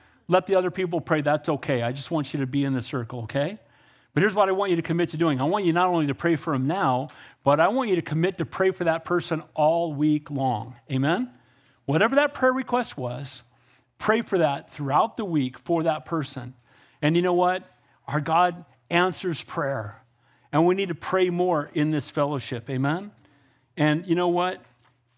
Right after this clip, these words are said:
It may be that you need prayer to be comforted because you're weeping, 'cause you're grieving. You may need prayer because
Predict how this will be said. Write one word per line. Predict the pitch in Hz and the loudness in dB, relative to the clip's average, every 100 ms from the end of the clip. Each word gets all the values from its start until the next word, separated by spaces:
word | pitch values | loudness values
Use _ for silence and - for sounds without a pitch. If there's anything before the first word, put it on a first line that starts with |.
| _ _ _ _ - | _ _ _ _ -2
It | 151 | 0
may | 185 185 | 0 -2
be | 196 202 | -4 -4
that | 175 170 | -2 0
you | 170 | 0
need | 180 170 | 0 -2
prayer | - 180 185 185 185 _ | -2 2 2 2 -2 _
to | - | -6
be | 165 151 | -2 -2
comforted | - 175 - 139 117 - _ _ _ _ _ _ | -2 -4 -4 -8 -10 -14 _ _ _ _ _ _
because | 143 175 151 160 | -6 0 0 0
you're | 156 151 - - | -2 -2 -8 -4
weeping, | 143 175 170 117 110 - | -2 -2 -4 -10 -10 -8
'cause | 139 135 | -6 -4
you're | |
grieving. | 123 127 165 160 131 - - - | -4 -2 -2 -2 -4 -8 -14 -4
You | 180 | 0
may | 185 | 0
need | 190 165 | 0 -4
prayer | - 185 190 | -2 0 2
because | 175 160 170 156 | 0 -2 -2 -4